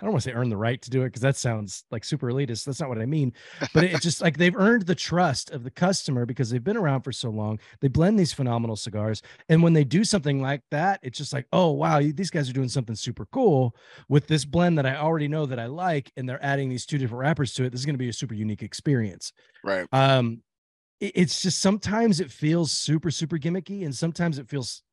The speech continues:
Speaker 1: awesome. Like, I'm super
Speaker 2: Mm-hmm.
Speaker 1: excited to try this cigar. I, I don't feel like there's a lot of middle ground when it comes to,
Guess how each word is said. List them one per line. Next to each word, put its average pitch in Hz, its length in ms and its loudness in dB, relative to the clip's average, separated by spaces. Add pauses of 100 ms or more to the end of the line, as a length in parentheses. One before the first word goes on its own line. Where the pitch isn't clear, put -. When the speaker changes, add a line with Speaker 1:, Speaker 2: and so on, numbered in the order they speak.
(160)
Speaker 1:
awesome. 131 440 0
Like, 110 180 -8
I'm 113 160 -10 (240)
super 143 480 4
Speaker 2:
Mm-hmm. 127 160 -6
Speaker 1:
excited 143 560 2
to - 100 -12
try 165 300 2
this 127 160 0
cigar. 107 420 -8 (300)
I, 151 180 2
I 156 120 4
don't 180 200 4
feel 202 280 4
like 190 160 2
there's 131 160 0
a 143 40 0
lot 143 140 2
of 135 60 2
middle 139 200 2
ground 123 380 -4
when 110 100 -6
it 113 140 -18
comes 120 300 -4
to, 107 420 -2